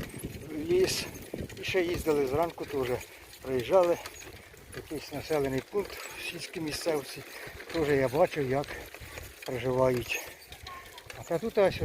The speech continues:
такі місця, де лавочки є, що можна і віддихнути. Ось.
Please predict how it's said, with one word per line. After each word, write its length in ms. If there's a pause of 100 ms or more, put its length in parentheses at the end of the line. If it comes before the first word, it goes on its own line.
такі 180
місця, 300
де 180
лавочки 460
є, 180 (460)
що 140
можна 300
і 20
віддихнути. 760 (1160)
Ось. 340